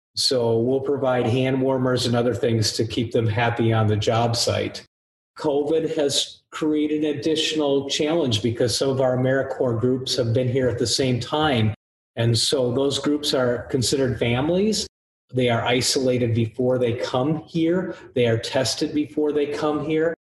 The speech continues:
And so when they are on our job site, uh, they work on one house together, and we do not mix them, uh, with our partner families. We do not pi-, mix them with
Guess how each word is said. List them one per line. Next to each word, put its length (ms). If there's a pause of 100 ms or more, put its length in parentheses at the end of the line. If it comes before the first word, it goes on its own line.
(160)
And 200
so 300
when 300
they 180
are 120
on 140
our 140
job 400
site, 340 (320)
uh, 260
they 240 (100)
work 340
on 240
one 220
house 400
together, 500
and 180
we 80
do 120
not 280
mix 360
them, 320 (320)
uh, 360
with 140
our 140
partner 400
families. 640
We 100
do 80
not 320
pi-, 240
mix 400
them 240
with 380